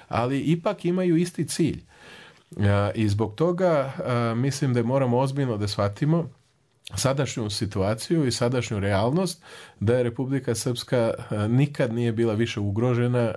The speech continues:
od, e, rata pa do sada. E, jer, e, kad, e, Srbi i srpske političke stranke iz Republike Sa-,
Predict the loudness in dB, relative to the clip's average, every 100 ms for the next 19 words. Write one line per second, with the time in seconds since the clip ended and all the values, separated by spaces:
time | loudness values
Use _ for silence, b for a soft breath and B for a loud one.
0 | -6 -2 0 0 2 2 2 2 0 -4
1 | -4 -4 -2 -2 -2 -2 -4 B B B
2 | B B -2 0 2 0 0 2 2 2
3 | 0 0 0 0 0 -2 -2 -2 -2 0
4 | 0 -2 0 -2 -2 -8 -12 _ -6 -2
5 | -2 0 -2 -2 -4 0 -2 -2 -6 -6
6 | -4 -2 -2 -2 -4 -4 -4 -4 -4 -4
7 | -4 -2 -2